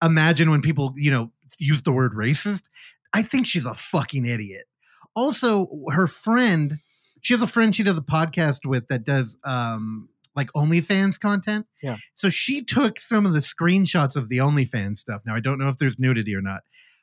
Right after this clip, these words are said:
Speaker 1: but I guess she turned around and put it into, like, a Discord with all of her young fans, Colleen did. And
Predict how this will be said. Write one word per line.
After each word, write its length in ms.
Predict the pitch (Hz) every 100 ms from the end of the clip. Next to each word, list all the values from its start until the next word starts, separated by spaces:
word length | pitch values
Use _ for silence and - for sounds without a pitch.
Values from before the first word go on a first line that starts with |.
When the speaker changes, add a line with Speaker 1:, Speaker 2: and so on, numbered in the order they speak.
| _
Speaker 1:
but 80 | 160
I 60 | 165
guess 180 | 220 -
she 200 | 240 -
turned 300 | - 208 214
around 240 | 208 190
and 180 | 165 156
put 160 | 190
it 120 | 180 165
into, 240 | 147 160
like, 220 | 135 117 -
a 80 |
Discord 680 | 123 - 147 - 175 190 208 _ _ _
with 180 | 156 156
all 200 | 156 160
of 80 | 139
her 120 | 147
young 580 | 123 127 147 151 143 135 _ _
fans, 500 | 160 143 151 180 180 -
Colleen 380 | - 135 143 156
did. 160 | 175
And 60 | 190